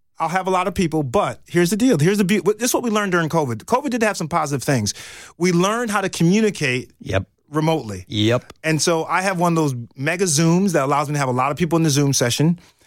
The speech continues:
Speaker 1: So I'll do Zoom sessions once a week with people to ask me questions directly. And then I have a private Facebook group I'll let people join. And so we can interact in the Facebook group together. I mean, 'cause all the studies show that the people who lose the most weight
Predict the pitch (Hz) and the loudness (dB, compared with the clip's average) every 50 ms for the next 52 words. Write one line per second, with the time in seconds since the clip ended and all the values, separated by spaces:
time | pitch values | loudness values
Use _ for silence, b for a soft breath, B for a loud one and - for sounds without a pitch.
0 | b b - - 170 - 156 160 165 147 170 165 147 127 135 165 180 196 - - | b b -4 -2 0 0 0 0 2 2 2 2 2 2 2 2 2 2 2 0
1 | 175 175 - - 196 208 202 - - - 127 120 143 160 - - 190 165 156 143 | 0 0 0 2 2 2 2 0 -4 -6 -4 -2 0 0 2 2 2 2 2 2
2 | 143 131 - 135 123 123 160 151 143 117 101 123 127 135 - 165 151 - - 143 | 0 0 0 0 0 0 -2 -4 -4 -4 -2 -2 -4 -4 -4 -6 -6 -4 -4 -4
3 | 139 - 160 147 147 170 160 139 131 - 143 143 156 156 B B B B B B | -2 0 -2 0 2 2 2 2 0 2 0 0 0 -2 B B B B B B
4 | B B 151 147 143 160 175 175 175 180 151 143 131 - - - 170 170 180 180 | B B -6 -4 -2 -2 -2 -2 -2 -2 -4 -4 -6 -6 -4 -2 -2 0 0 -2
5 | 170 - - - 202 214 208 - - 147 117 107 123 120 131 120 123 131 - - | -6 -6 -4 -2 -2 -2 -2 0 -2 -2 0 0 0 0 0 2 0 0 -2 -2
6 | 143 123 127 117 104 117 113 110 110 117 127 B B B B B B - 151 143 | -4 -2 -2 0 2 2 2 4 4 4 2 B B B B B B -6 -4 -2
7 | - 156 143 151 151 - 156 139 147 165 160 151 147 151 160 165 151 147 - - | 0 2 2 2 2 0 -2 -2 -2 -2 0 0 0 0 0 0 -2 -4 -6 -8
8 | - b b b b b b - 165 165 165 156 147 - 190 196 196 - - 151 | -10 b b b b b b -6 -2 0 0 0 0 0 -2 -2 -2 -2 0 -2
9 | 127 107 107 127 123 127 123 - - - - 135 156 165 170 131 113 107 123 131 | 0 0 2 2 2 2 0 -2 -12 -12 -6 -2 0 0 0 0 0 -2 0 0
10 | 131 131 123 127 180 156 127 B B B B B B - - 170 196 226 233 240 | 0 0 0 0 -2 -2 -2 B B B B B B -4 0 0 2 2 0 0
11 | - - 208 196 202 185 - - 185 156 143 135 123 - - 208 190 202 175 160 | 0 2 2 2 2 0 0 0 0 2 2 0 0 2 0 2 2 2 2 4
12 | 147 170 190 180 165 180 175 170 170 - - 131 117 107 - | 4 4 2 4 2 2 2 2 2 2 2 0 0 0 -2